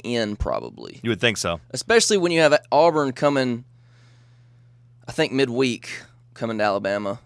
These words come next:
Speaker 1: Um, so, that's a disappointing loss for Alabama. I really expected them to get it done. But Florida should beat L S U. There's no reason that they can't. Will they?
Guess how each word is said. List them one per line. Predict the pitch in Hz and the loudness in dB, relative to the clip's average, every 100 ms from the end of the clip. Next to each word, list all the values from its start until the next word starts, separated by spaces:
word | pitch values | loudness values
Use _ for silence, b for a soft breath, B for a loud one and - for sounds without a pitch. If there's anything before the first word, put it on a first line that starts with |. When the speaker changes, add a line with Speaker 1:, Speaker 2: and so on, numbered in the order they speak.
| - - | -20 -8
Speaker 1:
Um, | 110 110 107 107 - _ _ _ _ _ _ _ - | -4 -4 -4 -8 -12 _ _ _ _ _ _ _ -12
so, | - 139 143 143 131 - _ _ _ | 2 4 6 4 -2 -12 _ _ _
that's | - 190 | 2 2
a | 165 | 2
disappointing | 165 - 180 147 | 0 0 0 2
loss | 139 156 | 2 2
for | 117 | 4
Alabama. | 120 120 139 135 | 4 4 2 2
I | 120 | 2
really | 151 151 175 | 4 2 2
expected | 127 - 139 127 | -2 -4 -4 -2
them | 143 | 0
to | 120 | -2
get | 117 139 143 | 0 0 0
it | - | -2
done. | 110 123 147 151 147 - _ b b b b b b b b | 0 2 2 2 -2 -10 _ b b b b b b b b
But | - 165 185 - - - _ _ _ _ _ - | 4 8 8 4 -6 -10 _ _ _ _ _ -20
Florida | - - 143 165 175 165 | -18 -4 2 4 6 4
should | - - 156 160 165 151 131 | 2 -4 -2 0 0 -2 0
beat | 147 - | 0 2
L | 135 139 | 0 -2
S | 135 - | -4 -4
U. | 139 135 127 | -2 -2 -4
There's | 113 113 | -8 -8
no | 110 | -8
reason | 113 143 135 135 135 131 135 _ _ _ b b b b b | -2 -2 -2 -2 -2 -4 -8 _ _ _ b b b b b
that | - 107 | -12 -8
they | 64 | -10
can't. | - 170 196 185 - - | -4 0 2 0 -2 -10
Will | 98 147 175 | 0 2 4
they? | 180 180 175 | 4 4 2